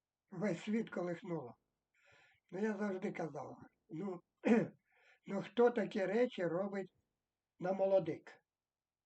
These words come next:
Тобто на новолуння. Ну, хто робить? Це у нас тут все робиться. Всі приймали, практично всі президенти. <laughs> Ну, там, їм Глобус ще всі час там втлумачив, що треба на новий місяць,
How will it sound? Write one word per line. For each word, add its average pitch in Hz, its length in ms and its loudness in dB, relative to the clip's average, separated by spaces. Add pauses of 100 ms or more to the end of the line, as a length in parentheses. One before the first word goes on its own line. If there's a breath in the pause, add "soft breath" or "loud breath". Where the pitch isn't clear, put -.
(300)
Тобто 190 360 0
на 185 120 2
новолуння. 165 600 0 (800)
Ну, 220 160 4
хто 226 260 4
робить? 170 340 -2
Це 220 80 4
у 240 140 6
нас 240 240 2
тут 180 200 -6
все 214 220 0
робиться. 170 400 -2
Всі 170 200 -4
приймали, 196 520 -2 (640 loud breath)
практично 190 320 -2
всі 254 180 2
президенти. 185 800 -2 (800 loud breath)
<laughs> 165 140 -6 (500 soft breath)
Ну, 175 220 -10
там, 170 560 -6 (160)
їм 196 200 -4
Глобус 180 420 4
ще 190 140 -2
всі 175 240 -6
час 170 280 -4
там 151 280 -8
втлумачив, 170 680 -6
що 170 140 -6
треба 247 440 2
на 208 220 -2
новий 202 360 0
місяць, 220 460 -2